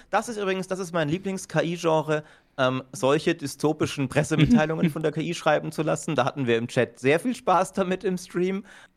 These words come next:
Speaker 1: Ähm, aber, äh, also das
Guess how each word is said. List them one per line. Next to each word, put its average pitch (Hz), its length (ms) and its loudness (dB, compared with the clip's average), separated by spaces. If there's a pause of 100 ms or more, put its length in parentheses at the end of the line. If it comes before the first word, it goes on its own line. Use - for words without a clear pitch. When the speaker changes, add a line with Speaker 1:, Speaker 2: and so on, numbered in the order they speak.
(100)
Speaker 1:
Ähm, 123 560 2 (360)
aber, 117 720 2
äh, 120 360 2 (260)
also 127 160 0
das - 400 -6